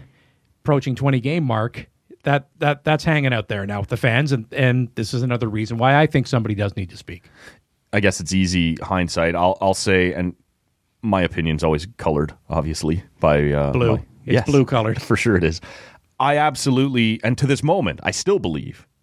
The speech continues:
Speaker 2: that the Senators' future is bright. It's gonna be good. There's a lot of good pieces coming. And I did believe they would be better this year, but I thought that the opinion that a lot of fan ba-,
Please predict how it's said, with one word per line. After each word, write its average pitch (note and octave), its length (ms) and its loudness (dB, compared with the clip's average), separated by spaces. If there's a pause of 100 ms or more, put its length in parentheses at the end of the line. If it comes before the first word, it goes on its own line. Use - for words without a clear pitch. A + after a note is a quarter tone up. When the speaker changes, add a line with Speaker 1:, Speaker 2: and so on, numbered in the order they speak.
(180)
Speaker 2:
that G2 160 -2
the F#2+ 40 -4
Senators' A2+ 460 2
future F#2 480 2
is D2+ 100 -2
bright. F2+ 380 2
It's - 140 -8
gonna A#2 180 2
be F#2 120 -2
good. F2 280 2
There's E2 140 -2
a E2+ 40 -4
lot F2 180 4
of D#2+ 60 -6
good E2+ 200 -2
pieces D2+ 280 -10
coming. D2+ 380 -2 (400)
And A#2 100 -2
I A2 120 2
did C3+ 340 -2
believe F#2 400 0
they F2+ 140 2
would F2 120 0
be F#2 120 -2
better A#2 420 2
this F#2+ 400 0
year, D2 460 -6 (640)
but A#2 120 4
I G2+ 160 4
thought G#2+ 500 0 (120)
that G#2 260 -2
the G2 280 -2
opinion G#2+ 460 2
that G2 120 2
a F#2+ 40 2
lot G2 260 4
of F#2+ 140 0
fan F#2+ 380 0
ba-, G2 260 0